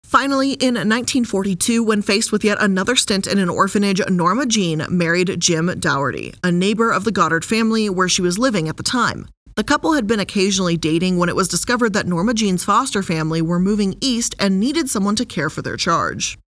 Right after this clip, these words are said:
Grace discussed the matter with Jim Dougherty's mother, and together they approached the couple with the idea of marriage.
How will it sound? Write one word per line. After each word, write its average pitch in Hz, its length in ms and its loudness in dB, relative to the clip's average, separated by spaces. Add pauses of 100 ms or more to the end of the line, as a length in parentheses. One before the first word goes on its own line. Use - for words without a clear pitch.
(220)
Grace 262 340 0
discussed 220 380 0
the 208 80 0
matter 180 300 2
with 180 120 0
Jim 190 220 2
Dougherty's 170 440 2
mother, 254 440 2
and 208 220 2
together 269 420 0
they 233 140 0
approached - 460 -2
the 466 60 -2
couple 175 320 0
with 170 140 -2
the 240 140 0
idea 196 280 0
of 151 200 -2
marriage. 160 560 -2